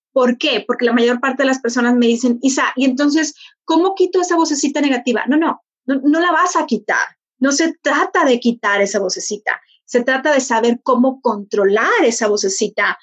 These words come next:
para que no te ponga más obstáculos. Y con el momento que te los ponga, vas a saber qué es lo que tienes que hacer para salir, eh, de ese obstáculo. Para mí, eso es convertirse en maestro de su propia vida.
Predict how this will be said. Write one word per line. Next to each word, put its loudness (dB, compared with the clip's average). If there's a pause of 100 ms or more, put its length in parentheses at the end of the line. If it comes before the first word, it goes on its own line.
(240)
para -2
que 2
no 2
te 0
ponga -2
más -6
obstáculos. -10 (180)
Y 0
con 2
el 4
momento 2
que -2
te 2
los 2
ponga, 2 (200)
vas -2
a -2
saber 0
qué 2
es 0
lo 2
que -2
tienes 2
que 0
hacer -2
para -2
salir, -4
eh, 2
de 0
ese -2
obstáculo. -4 (140)
Para 0
mí, 4 (160)
eso -2
es -4
convertirse 0
en -4
maestro -2
de 0
su -12
propia -6
vida. -8